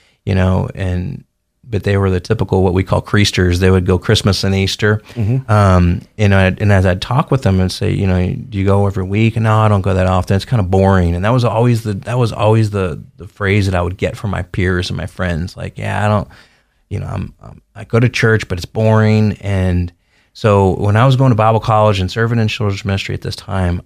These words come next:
Speaker 1: I just thought, You know what? I'm gonna make sure that, that no kid that I ever get to minister to is ever gonna walk away and say church was boring.
Speaker 2: Mm-hmm.
Speaker 1: And so that was my mission. And I did everything I could do to just, uh, to make sure that it was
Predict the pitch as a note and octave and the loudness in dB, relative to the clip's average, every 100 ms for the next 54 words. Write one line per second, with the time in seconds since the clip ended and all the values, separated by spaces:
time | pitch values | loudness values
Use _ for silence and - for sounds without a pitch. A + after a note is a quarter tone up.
0 | G#2+ A2 A2 - F#2+ - _ - A#2+ C3 | -10 -10 -8 -4 -4 -6 _ -4 0 0
1 | B2+ - _ _ _ _ _ _ _ - | -2 -10 _ _ _ _ _ _ _ -2
2 | C#3+ D#3 C3+ A2+ - - A2+ G2 - - | 0 2 2 2 0 -2 0 0 -4 -14
3 | - G#2 - - A#2 A#2+ B2 B2+ - A2+ | -18 -12 -12 -8 -2 0 0 -2 0 2
4 | F#2 F#2+ G2 G#2 A2 G#2+ G2 G2+ - G2+ | 2 -2 -2 0 2 0 0 -2 -2 0
5 | F2+ F#2 - F#2+ - F2+ F#2 F#2 A2 G#2 | 2 2 0 -6 -4 -2 -2 0 0 0
6 | G2 F#2 F#2 F#2+ F2+ F2+ F#2 F2 F2+ - | 0 -2 -2 -4 -2 -4 -6 -6 -8 -10
7 | F2+ - F#2 F2+ F2+ F2 - - - D2+ | -14 -8 -8 -6 -8 -10 -12 -10 -10 -12
8 | - - C3 G#2 C3 D3+ - _ - A2 | -16 -12 -6 0 0 0 -6 _ -10 -6
9 | G#2 A#2+ C3+ B2 A2 F#2 F#2+ - D#2+ F2+ | -2 2 4 4 4 2 0 -4 -8 -12
10 | _ _ _ _ - F2+ F#2 F#2 F#2+ G#2+ | _ _ _ _ -6 -2 0 0 0 2
11 | G#2+ G2 A#2 B2 C3 G#2+ - F#2+ F#2+ F#2+ | 2 4 4 4 4 2 0 -2 2 4
12 | F2+ F2 F2+ F2 F#2 F#2+ F#2+ F2 - - | 2 0 -2 -2 -4 -8 -10 -10 -12 -14
13 | - - _ _ - F#2+ F#2 A2+ - A2+ | -20 -20 _ _ -8 -4 -2 -2 -2 0
14 | G#2 F#2+ F2+ - F#2+ F#2 | 0 0 0 0 -2 -4